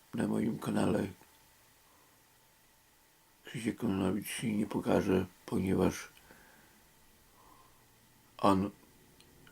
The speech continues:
takie listy dostaje, że po prostu śmiechu warte.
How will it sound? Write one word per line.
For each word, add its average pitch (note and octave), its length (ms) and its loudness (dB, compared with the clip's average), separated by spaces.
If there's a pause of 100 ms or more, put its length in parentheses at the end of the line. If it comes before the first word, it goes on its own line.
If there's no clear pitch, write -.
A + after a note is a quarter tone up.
takie G#2+ 360 2
listy G#2 600 2 (340)
dostaje, A2+ 560 2 (2250)
że D3+ 220 2
po C#3+ 140 2
prostu A#2 460 0 (3000)
śmiechu - 380 -4
warte. - 360 -2